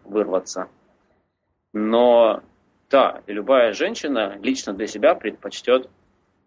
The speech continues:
работу, какую-никакую, любую работу, чтобы не сидеть дома. И я, наблюдая свою маму, которая, и других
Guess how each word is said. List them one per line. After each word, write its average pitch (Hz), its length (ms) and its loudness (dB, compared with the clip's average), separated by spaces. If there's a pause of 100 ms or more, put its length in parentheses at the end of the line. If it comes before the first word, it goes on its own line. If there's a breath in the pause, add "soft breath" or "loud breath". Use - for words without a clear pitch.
(400)
работу, 143 580 0
какую-никакую, 165 920 -2
любую 131 400 0
работу, 98 480 0 (140)
чтобы 101 280 -4
не 104 80 -2
сидеть 143 300 -2
дома. - 400 0
И 131 240 4 (180)
я, 117 380 4
наблюдая 107 540 2
свою 120 400 -4
маму, 104 340 -2 (720)
которая, 104 600 2 (640 loud breath)
и 117 480 -2 (960)
других 113 580 -10